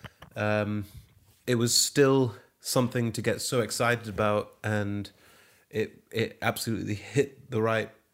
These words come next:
notes. It was really great to see my professor and give him a hug and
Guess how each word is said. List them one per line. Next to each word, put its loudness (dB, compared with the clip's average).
notes. -2
It -4
was -2
really 4
great 2
to -4
see 0
my 2
professor 0
and -4
give -4
him -4
a -2
hug 2
and -6